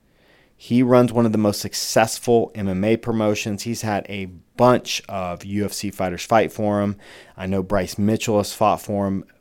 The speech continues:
a handful of times, Eric Anders, and a couple of others. Um, he, he really is a major player in the Southeastern M M A scene.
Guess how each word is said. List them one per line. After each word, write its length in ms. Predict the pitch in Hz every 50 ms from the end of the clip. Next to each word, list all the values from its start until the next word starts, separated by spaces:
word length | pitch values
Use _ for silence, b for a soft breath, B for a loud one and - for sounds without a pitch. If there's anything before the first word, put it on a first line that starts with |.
| _ _ _ _ -
a 120 | - 90 90
handful 580 | - - - - 113 107 107 - - 107 101
of 120 | 98 - -
times, 420 | - 107 101 101 98 98 101 - - -
Eric 300 | 87 85 82 80 - -
Anders, 560 | - 110 107 104 104 101 101 101 101 98 92
and 220 | 95 92 98 92 90
a 60 | -
couple 360 | - - - 110 - 113 104
of 140 | 95 - -
others. 480 | - 92 87 - - - - - - - _ B B B B B B B B B B B B B B
Um, 400 | - 87 90 87 82 82 78 76
he, 160 | 92 92 110 -
he 220 | 107 104 107 107
really 440 | 98 101 107 117 117 113 113 110 107
is 140 | 110 98 104
a 80 | 95
major 460 | 92 95 98 98 95 98 90 95 92
player 500 | - - - - 101 98 95 92 92 90 - -
in 260 | - 101 92 92 92 90
the 80 | 87
Southeastern 1000 | - - - 92 92 92 - - - 87 92 87 - - - 95 90 90 87 - -
M 200 | 104 98 90 90
M 160 | 87 85 82
A 160 | 85 170 170
scene. 320 | - - - 247 - -